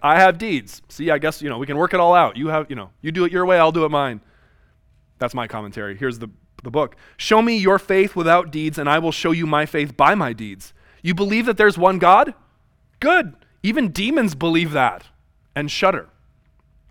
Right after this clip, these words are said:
You foolish person, do you want evidence that faith without deeds is useless? Was not our father Abraham considered righteous for what he did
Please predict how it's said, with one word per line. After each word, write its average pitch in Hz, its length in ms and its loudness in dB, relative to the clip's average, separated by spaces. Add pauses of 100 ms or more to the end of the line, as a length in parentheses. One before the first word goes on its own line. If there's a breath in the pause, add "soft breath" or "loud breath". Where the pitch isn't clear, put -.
(260)
You 190 140 -2
foolish 202 460 0
person, 175 540 -4
do 170 80 -6
you 208 80 -2
want 214 200 2
evidence 185 360 2
that 170 180 -2
faith 170 260 -2
without 151 280 0
deeds 165 180 -8
is 143 160 -10
useless? 170 440 -4 (280 soft breath)
Was 185 180 2
not 220 200 6
our 240 100 6
father 190 320 2
Abraham 175 400 -2
considered 175 400 -4
righteous 156 400 -2
for 165 160 -4
what 170 220 0
he 170 220 -12
did 143 500 2